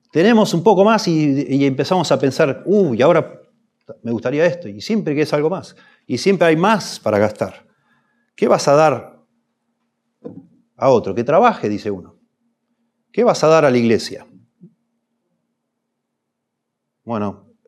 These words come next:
de nuevo, la Biblia con-, contempla cómo somos y nos llena de promesas para animarnos a dar,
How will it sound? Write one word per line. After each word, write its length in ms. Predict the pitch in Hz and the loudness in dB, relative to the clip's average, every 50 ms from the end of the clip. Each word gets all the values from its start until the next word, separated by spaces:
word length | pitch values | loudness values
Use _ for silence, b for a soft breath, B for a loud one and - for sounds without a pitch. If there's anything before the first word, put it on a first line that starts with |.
| _ _ | _ _
de 640 | _ - 104 104 101 104 98 - _ _ 98 101 101 | _ -20 -20 -20 -20 -20 -20 -20 _ _ -10 -6 -4
nuevo, 300 | 107 117 110 98 95 92 | 0 0 2 2 2 0
la 100 | 92 90 | 0 -2
Biblia 460 | 98 113 113 107 110 110 104 101 92 | -2 -2 -2 -2 0 0 0 -2 -4
con-, 340 | - 98 90 90 87 - _ | -6 -8 -10 -12 -14 -16 _
contempla 500 | - 104 95 90 - 117 113 104 101 98 | -8 -8 -8 -4 -2 -2 0 0 -2 -4
cómo 200 | 90 98 95 90 | -4 -6 -8 -10
somos 500 | - - 107 107 110 104 - - - _ _ _ _ _ _ _ _ _ _ _ | -10 -10 -10 -10 -10 -12 -14 -18 -20 _ _ _ _ _ _ _ _ _ _ _
y 80 | 98 98 | -14 -12
nos 240 | 95 95 90 - - | -10 -10 -10 -8 -4
llena 200 | 120 117 107 101 | -2 0 0 0
de 100 | 98 92 | -2 -2
promesas 760 | - 98 98 101 104 98 - - - - - - - - _ _ | -4 -6 -8 -8 -8 -10 -10 -14 -18 -20 -20 -20 -20 -20 _ _
para 140 | - 95 90 | -16 -16 -14
animarnos 460 | 90 92 95 104 104 101 95 - - | -12 -10 -8 -8 -8 -8 -8 -12 -14
a 100 | 90 85 | -14 -14
dar, 280 | 92 95 90 80 - | -12 -12 -14 -14 -18